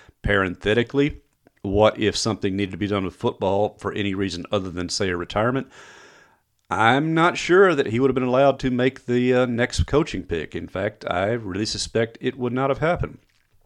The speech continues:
And when you feel that's the situation, it's probably best to start thinking about finding something else to do. Now, did I think he would be another A D at another S E C school? I actually kinda thought he might move on to pro baseball, do something like that, kinda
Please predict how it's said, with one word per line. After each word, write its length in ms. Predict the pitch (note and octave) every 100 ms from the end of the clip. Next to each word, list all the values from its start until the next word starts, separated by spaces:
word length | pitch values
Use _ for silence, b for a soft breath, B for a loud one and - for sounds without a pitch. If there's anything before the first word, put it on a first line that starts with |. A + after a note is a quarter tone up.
| _ _ _ -
And 160 | A#2+ A2+
when 100 | A2+
you 140 | A2
feel 320 | - B2+ C3
that's 200 | A#2+ -
the 60 | G#2
situation, 560 | A2+ - A#2+ C#3 - F#2
it's 80 |
probably 320 | - B2 B2 G2+
best 280 | G#2 G2 -
to 40 |
start 320 | - G2 -
thinking 320 | G2+ F#2+ G2
about 380 | E2 F#2 F#2 - B B B B _
finding 320 | A2 G#2 G2
something 340 | - G2 - F#2+
else 140 | -
to 120 | -
do. 260 | F2+ E2+ - - -
Now, 220 | G2+ - B
did 100 | A2+
I 80 | G2
think 240 | - A2 F#2+
he 80 |
would 160 | G2 F2
be 140 | G2+
another 480 | F#2 F#2+ G#2+ G#2+ - - -
A 160 | G#2+
D 200 | G2 A2
at 60 | G#2+
another 300 | F2+ G2+ G2
S 180 | F#2+ -
E 40 |
C 120 | -
school? 380 | G2+ - C3+ C#3+ B B -
I 80 | A2+
actually 260 | D#3 - A#2+
kinda 220 | A#2+ G#2+
thought 180 | A2+ G#2
he 80 | G2
might 260 | G2+ G2
move 200 | A2 G2+
on 100 | G2
to 80 | -
pro 240 | - G2+
baseball, 680 | E2 G#2 A#2 - A#2 A#2 A2+
do 140 | G#2
something 320 | G2+ A2+ F#2+ G2+
like 220 | F#2+ -
that, 320 | A2 A2+ -
kinda 200 | G2+